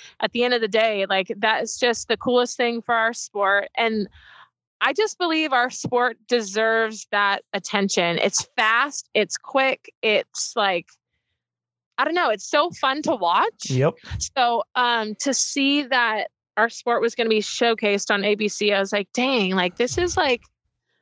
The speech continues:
Speaker 1: this is pretty awesome."
Speaker 2: Yeah.
Speaker 1: You know, and hopefully this kinda rolls into the future in some way, shape, or form, you know, for those that make, you know, some significant decisions. But, uh, no, it was, it was cool for the sport of softball for sure.
Speaker 2: Absolutely.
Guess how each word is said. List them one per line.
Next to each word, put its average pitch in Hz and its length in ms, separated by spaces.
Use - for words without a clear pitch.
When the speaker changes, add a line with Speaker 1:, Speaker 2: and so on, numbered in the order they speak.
Speaker 1:
this 277 200
is 392 100
pretty 392 260
awesome." 175 540
Speaker 2:
Yeah. 123 220
Speaker 1:
You 233 100
know, 220 200
and 226 100
hopefully 254 400
this 233 300
kinda 220 400
rolls 247 400
into 233 520
the 214 100
future 233 320
in 220 140
some 220 220
way, 214 160
shape, 214 320
or 214 40
form, 214 360
you 208 80
know, 202 140
for 214 160
those 196 240
that 196 160
make, 196 240
you 226 80
know, 196 100
some 202 200
significant 196 600
decisions. 185 680
But, 175 280
uh, 180 320
no, 233 220
it 226 40
was, 233 200
it 254 60
was 254 140
cool 262 200
for 247 120
the 226 60
sport 208 200
of 202 80
softball 185 340
for 196 120
sure. 185 320
Speaker 2:
Absolutely. 123 540